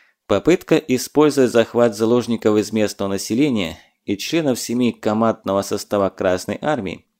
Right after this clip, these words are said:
привела к плачевным результатам, и мы все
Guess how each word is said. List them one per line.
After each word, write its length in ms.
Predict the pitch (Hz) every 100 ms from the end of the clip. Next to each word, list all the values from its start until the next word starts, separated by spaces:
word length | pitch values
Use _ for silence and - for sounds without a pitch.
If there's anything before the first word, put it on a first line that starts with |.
| _ _ _ _
привела 440 | - 90 98 147 185
к 120 | -
плачевным 640 | 123 127 - 165 147 143
результатам, 760 | 135 127 139 135 131 - - - _ _ _ _ -
и 140 | 113
мы 180 | 107 98
все 480 | - - - 170